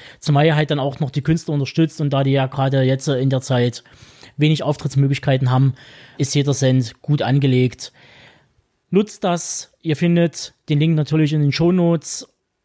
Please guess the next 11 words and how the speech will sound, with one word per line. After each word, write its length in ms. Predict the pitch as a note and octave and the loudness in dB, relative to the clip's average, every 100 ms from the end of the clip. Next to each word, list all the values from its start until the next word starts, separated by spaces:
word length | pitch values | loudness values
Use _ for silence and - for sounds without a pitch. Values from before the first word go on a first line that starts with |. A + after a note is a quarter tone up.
| - | -6
und 140 | C#3+ | -2
da 80 | B2+ | 0
könnt 180 | C3+ B2+ | 0 -2
ihr 20 | |
das 140 | A#2 | -4
alles 160 | G2+ A#2+ | -4 -2
nochmal 220 | A#2 A2+ | 0 0
nachhören, 1000 | A2 G#2+ - - _ - D3+ E3+ E3 C#3 - | -2 -4 -6 -12 _ -4 2 2 2 0 -4
nachlesen, 800 | B2+ B2+ C3+ C#3 C#3 C#3 C3 - _ - | -4 -2 0 0 2 2 2 -2 _ -4
euch 180 | C3+ | -2
informieren. 500 | A#2 A#2 C3 A2 F2+ | 0 0 0 0 -2